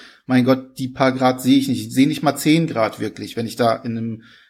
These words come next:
wenn ich mir das Ding aufsetze und ich lege los, dann sind andere Dinge wichtig für mich vor-, als Anwender. Und ich teste immer aus Anwendersicht. Das heißt,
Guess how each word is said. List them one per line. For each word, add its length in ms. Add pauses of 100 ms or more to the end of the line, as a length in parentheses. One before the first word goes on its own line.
(120)
wenn 140
ich 100
mir 60
das 140
Ding 160
aufsetze 680
und 180
ich 140
lege 200
los, 420
dann 160
sind 220
andere 540
Dinge 440
wichtig 460
für 140
mich 200
vor-, 220
als 300
Anwender. 480
Und 100
ich 80
teste 260
immer 260
aus 240 (360)
Anwendersicht. 680
Das 120
heißt, 260